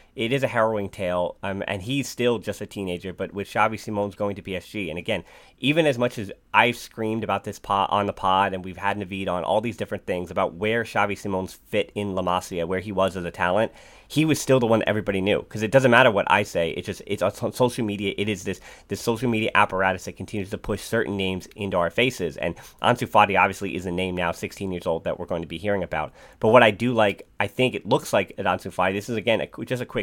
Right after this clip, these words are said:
snapshot of we're seeing of him. Like, Lane asks, "Is Ansu Fati as good as it, it, it, he looks so far?" Um, and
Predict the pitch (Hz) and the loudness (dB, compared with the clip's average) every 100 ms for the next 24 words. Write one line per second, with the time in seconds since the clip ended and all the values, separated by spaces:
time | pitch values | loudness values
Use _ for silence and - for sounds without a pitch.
0 | - 117 117 - 90 85 87 90 87 95 | -4 0 0 2 -2 -2 -6 -10 -8 -6
1 | 85 - 78 - - - _ 101 107 123 | -6 -4 -6 -8 -18 -20 _ -6 2 4
2 | 131 101 101 - 113 113 - 107 107 104 | 4 4 2 -2 -6 -4 -4 -4 -2 0
3 | 101 95 - 95 90 - - 98 98 - | 0 -2 -6 -8 -6 -10 -8 -6 -6 -8
4 | - 98 95 98 - 90 - 120 127 123 | -10 -8 -6 -6 -4 -4 4 6 8 6
5 | - - _ - 90 87 90 - 98 92 | -2 -20 _ -4 -2 -2 -4 -2 0 0